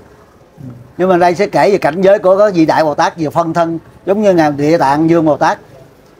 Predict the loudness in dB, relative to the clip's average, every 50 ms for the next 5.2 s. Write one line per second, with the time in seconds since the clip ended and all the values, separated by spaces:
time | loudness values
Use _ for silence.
0 | _ _ -4 -2 0 0 2 2 0 0 -2 -4 -8 -18 -20 -20 -20 _ -4 0
1 | 0 0 0 -2 -2 -2 -2 -2 -2 -4 -4 -4 -8 -16 -8 -4 -2 -2 -2 -4
2 | -6 -4 0 2 2 4 4 2 0 -2 -4 -10 _ _ -20 -20 _ _ _ _
3 | _ _ _ _ _ _ _ _ _ _ _ _ -6 -6 -2 0 2 2 4 4
4 | 4 4 4 2 2 2 2 2 2 2 0 0 -2 -2 -2 -2 0 0 0 0
5 | 0 2 2 0